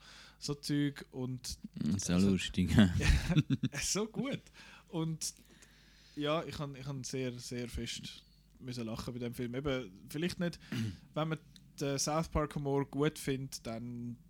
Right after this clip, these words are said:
Speaker 1: reinschauen, nicht abschrecken lassen davon, dass es ein Marionettenfilm ist.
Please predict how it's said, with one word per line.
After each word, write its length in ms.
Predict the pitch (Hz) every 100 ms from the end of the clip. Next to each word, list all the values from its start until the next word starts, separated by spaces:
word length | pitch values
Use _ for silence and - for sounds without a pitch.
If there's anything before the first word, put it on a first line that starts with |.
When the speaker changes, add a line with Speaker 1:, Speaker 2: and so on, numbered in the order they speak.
| - -
Speaker 1:
reinschauen, 500 | 156 190 190 180 175 160
nicht 140 | 156
abschrecken 600 | 151 - 143 143 - 139
lassen 280 | 127 131 131
davon, 260 | 131 131 127
dass 140 | 127
es 140 | 135
ein 120 | 139 123
Marionettenfilm 880 | 127 131 127 - 151 135 143 147
ist. 200 | 139 139